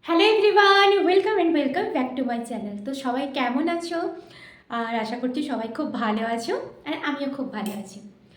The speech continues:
আজকে আমি তোমাদের সাথে শেয়ার করব এত যে গরমে এই সামারে কিভাবে নিজের স্কিনটাকে ঠিক রাখবে, স্কিনের যত্ন করবে, স্কিন কেয়ার টিপস কিছু আমি তোমাদের সাথে শেয়ার করব। তো ভিডিওটা কিন্তু অনেকটাই লং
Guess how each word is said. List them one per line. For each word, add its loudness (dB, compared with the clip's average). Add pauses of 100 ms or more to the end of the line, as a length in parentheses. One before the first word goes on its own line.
(300)
আজকে 0
আমি 0
তোমাদের 2
সাথে -4
শেয়ার -4 (100)
করব -2 (160)
এত -2
যে -2
গরমে -2 (320)
এই 2
সামারে -2 (160)
কিভাবে -4
নিজের -2
স্কিনটাকে -4
ঠিক -10
রাখবে, -4
স্কিনের -4
যত্ন -6
করবে, -4
স্কিন -8
কেয়ার -8
টিপস -8 (120)
কিছু -10
আমি -4
তোমাদের -6
সাথে -10 (320)
শেয়ার 0
করব। -6 (260)
তো -2
ভিডিওটা 2
কিন্তু 2
অনেকটাই 2
লং 2